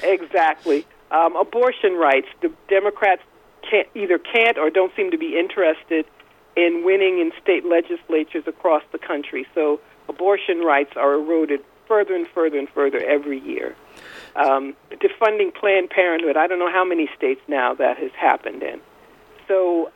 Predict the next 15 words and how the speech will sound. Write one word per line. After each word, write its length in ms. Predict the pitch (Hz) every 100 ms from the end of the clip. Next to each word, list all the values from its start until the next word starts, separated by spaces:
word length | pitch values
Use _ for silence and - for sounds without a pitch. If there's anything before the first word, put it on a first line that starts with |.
| -
uh, 220 | 156 151
I 140 | 175 180
don't 300 | 196 202 208 -
see 320 | 233 214 202
the 120 | 180 160
gains 540 | - 170 190 202 185
that 160 | 165 160
we 420 | 175 165 156 147 _ _ _ -
are 180 | - 139
supposed 600 | - 147 - 196 269 285
to 80 | -
get. 400 | - 143 139 175 - _ _ _ -
Um, 400 | 165 156 151 151 - _ _ _ _ _ - _ -
uh, 160 | 175
Democrats 500 | 165 208 214 - 190